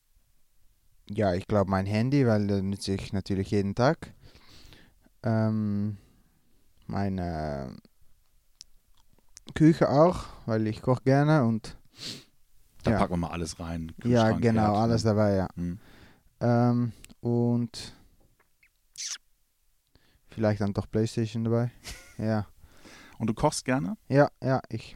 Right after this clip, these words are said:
Speaker 1: mach gerne etwas essen, ja.
Speaker 2: Was ist so das Gericht, wo du sagen würdest, das kannst du am aller, allerbesten?
Speaker 1: <clears throat> Äh, ja.
Speaker 2: <laughs> Nudeln.
Speaker 1: Ja, eigentlich.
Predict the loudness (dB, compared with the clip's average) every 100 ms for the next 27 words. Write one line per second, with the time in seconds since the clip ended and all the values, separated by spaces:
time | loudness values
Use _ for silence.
0 | -6 -6 -6 -6 -6 -4 -6 -8 _ _
1 | _ _ _ _ _ _ _ -12 -8 -8
2 | -8 -8 -6 -8 -10 -20 _ _ _ _
3 | _ _ _ -14 -6 -4 0 0 0 0
4 | -4 -10 _ -6 -2 -2 0 -2 2 0
5 | 2 -2 -4 -6 -4 -6 -6 -10 -2 2
6 | 2 2 0 0 -4 -6 -12 -10 -8 -8
7 | -8 _ 4 4 4 -2 -6 -16 -20 -20
8 | _ _ _ -14 -12 -10 -8 -4 2 4
9 | 2 4 4 6 4 4 -2 -4 0 2
10 | 0 -2 -6 -2 2 4 6 4 2 2
11 | 0 -2 -8 -14